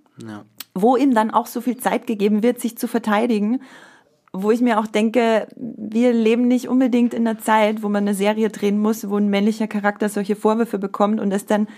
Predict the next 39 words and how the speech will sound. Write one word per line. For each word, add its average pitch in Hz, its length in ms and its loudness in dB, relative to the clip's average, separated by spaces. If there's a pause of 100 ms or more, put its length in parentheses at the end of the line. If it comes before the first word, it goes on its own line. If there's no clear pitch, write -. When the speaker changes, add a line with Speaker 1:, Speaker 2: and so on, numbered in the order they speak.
(380)
Speaker 2:
gar 220 200 2
nicht 233 240 2
um 214 100 0
die 208 100 0
Frauen 220 380 2
geht, 214 360 0 (100)
Speaker 1:
Ja. - 140 -14 (280)
Speaker 2:
die, 226 280 4
äh, 202 520 0
sexuell 208 460 -2
belästigt 214 540 -2
wurden 240 260 2
oder 196 240 -2
eben 190 280 -2 (340)
sagen, 202 360 2
sie 226 140 -6
wurden 214 180 0
sexuell 202 320 -4
belästigt, 202 400 -2
sondern 190 220 -4
es 185 160 -6
geht 196 180 -2
eben 190 140 -2
nur 202 160 2
um 202 100 2
den 190 160 0
Mann, 190 280 2
der 175 100 -2
dann, 175 300 -2 (640)
äh, 175 260 4
sich 196 160 -2
die 190 120 -2
ganze 190 240 -2
Zeit 180 200 -2
verteidigt 208 580 0
und 214 140 0
vielleicht 214 340 2
auch 214 120 0
noch 220 300 -2